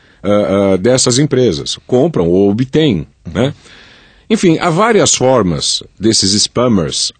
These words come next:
descobrirem endereços eletrônicos. É claro que nenhum deles foi atrás do seu endereço eletrônico especificamente. Mas eles fazem aquela coleta em massa, né? E nessa coleta em massa,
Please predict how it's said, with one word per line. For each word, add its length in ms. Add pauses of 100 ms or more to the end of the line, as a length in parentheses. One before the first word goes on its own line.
(160)
descobrirem 880
endereços 540
eletrônicos. 580
É 100
claro 300
que 180
nenhum 360
deles 380
foi 420
atrás 420
do 160
seu 480 (400)
endereço 540
eletrônico 520
especificamente. 920 (520)
Mas 180
eles 180
fazem 260
aquela 280
coleta 520
em 80
massa, 540
né? 200
E 60
nessa 320
coleta 380
em 80
massa, 440